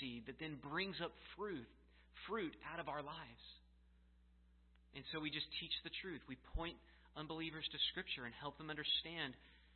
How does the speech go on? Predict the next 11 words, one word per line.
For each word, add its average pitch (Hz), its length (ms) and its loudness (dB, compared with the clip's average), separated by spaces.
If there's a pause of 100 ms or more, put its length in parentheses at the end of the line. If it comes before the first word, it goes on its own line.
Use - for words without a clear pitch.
(160)
what 139 180 -4
the 139 180 0
Bible 175 400 2 (100)
says 110 260 -2 (1200)
regarding 135 640 4 (220)
what 131 140 0
is 120 180 -2
real 127 320 -2 (760)
and 127 100 -8
what 117 100 -4
is 110 100 -4